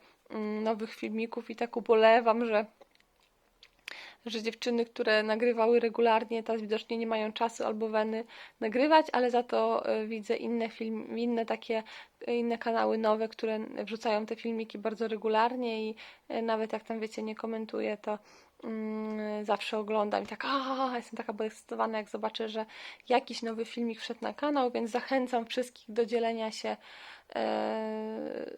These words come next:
swoją pracą, większą, mniejszą, czy macie ochotę, tak jak dzisiaj, po prostu pogadać, czy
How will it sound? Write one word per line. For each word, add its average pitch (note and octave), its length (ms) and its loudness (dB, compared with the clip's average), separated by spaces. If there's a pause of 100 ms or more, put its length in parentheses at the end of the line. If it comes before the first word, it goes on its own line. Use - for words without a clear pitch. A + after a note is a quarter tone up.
swoją - 640 -2
pracą, A#3 640 2
większą, A3 400 0
mniejszą, A3 600 -2
czy A3 120 -8
macie G#3+ 280 -4
ochotę, A3+ 160 -10
tak - 120 -12
jak A3+ 140 -4
dzisiaj, A3+ 200 -4
po - 100 -20
prostu A3 220 -14
pogadać, A#3 520 2
czy - 180 -6